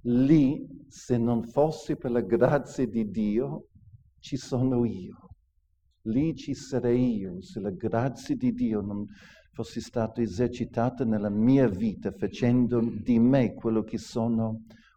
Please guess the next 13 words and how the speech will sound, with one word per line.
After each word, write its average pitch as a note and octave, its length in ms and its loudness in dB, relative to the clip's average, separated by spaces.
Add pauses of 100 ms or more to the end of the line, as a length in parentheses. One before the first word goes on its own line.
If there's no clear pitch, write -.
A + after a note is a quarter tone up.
(120)
oggi." - 480 -10 (2000)
Non C3+ 240 6
abbiamo, A2 440 2
fratelli, G#2 720 -2
nessun G#2 500 -2
diritto B2 600 -2
di G#2+ 240 -4
giudicare. G2 1160 -2 (880)
Il A2 160 0
giudizio C3+ 1040 0 (720)
è A2+ 140 0
uno B2+ 320 4
dei A#2 420 4